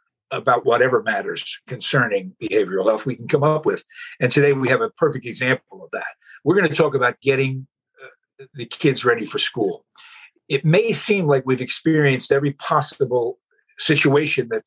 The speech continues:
the virus has affected, but, uh, we haven't. And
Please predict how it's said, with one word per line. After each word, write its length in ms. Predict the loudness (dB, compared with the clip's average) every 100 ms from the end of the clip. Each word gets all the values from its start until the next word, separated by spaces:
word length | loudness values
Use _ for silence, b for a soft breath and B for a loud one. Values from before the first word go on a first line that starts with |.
| -10
the 80 |
virus 480 | -8 0 2 2 0
has 220 | -2 -2
affected, 440 | -4 0 0 0 -10 _ B B 0
but, 240 | 0 0 _ _ _ _ _
uh, 60 | -20 -20 _ -6
we 120 | 0
haven't. 320 | 2 2 -2 _ -10
And 300 | -8 -10